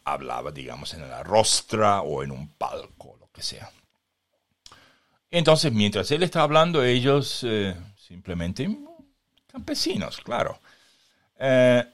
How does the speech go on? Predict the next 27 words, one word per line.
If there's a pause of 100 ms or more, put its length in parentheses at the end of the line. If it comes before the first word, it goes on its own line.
(1120)
entonces
dice, (320)
llama
a
sus
lectores,
"Venga
aquí". (640)
Llama
a
todos
sus
lectores. (460)
Le
dice
el
primero, (460)
"Quita
ese
hacha". (920)
Y
el
lector
lo
mira
como, (1120)
"¿Perdón?".